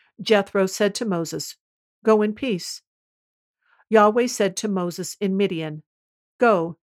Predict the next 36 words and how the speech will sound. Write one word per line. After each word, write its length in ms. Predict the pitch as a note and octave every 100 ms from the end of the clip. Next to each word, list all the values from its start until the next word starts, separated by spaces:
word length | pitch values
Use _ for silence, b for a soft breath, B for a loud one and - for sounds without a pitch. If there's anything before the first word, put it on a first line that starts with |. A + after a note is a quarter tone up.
| -
return 500 | A3+ A3+ - C4 C#4
into 340 | A3 G#3+ -
Egypt, 460 | - G3 E3+ D#3 - _ _ _
for 200 | - -
all 200 | F#3+ F#3+
the 120 | A3
men 280 | B3 G3+ F3+ F3
who 80 | G#3
sought 380 | - F3+ F3 G3
your 140 | F3+
life 300 | F#3+ G#3+ G#3+
are 100 | F3+
dead." 440 | F3+ G3+ E3+ E3 - _ _ _ _ _ _ _ b b b
Moses 560 | A3+ B3 C4+ E4 - -
took 240 | - G#3+
his 240 | - A#3 -
wife 380 | F#3 F3 F3+ -
and 180 | F3+ F3
his 220 | - G#3+
sons 480 | - A3 F#3 E3 F#3 -
and 160 | F#3+ F#3
set 300 | - G#3 G#3
them 180 | B3+
on 140 | G#3+ G#3
a 60 |
donkey, 520 | F#3+ F3 D#3+ - D3 - b b b
and 200 | A3 G#3+
he 180 | - A3+
returned 600 | B3+ B3+ - F#3 F3 F#3 -
to 140 | - G#3
the 140 | G3+
land 260 | F3+ E3 E3
of 120 | G3 -
Egypt. 460 | B3 F#3 D#3 - - _ _ _ _ _ _
Moses 560 | G3+ G3+ F#3+ F#3+ - -
took 300 | - C#4+ -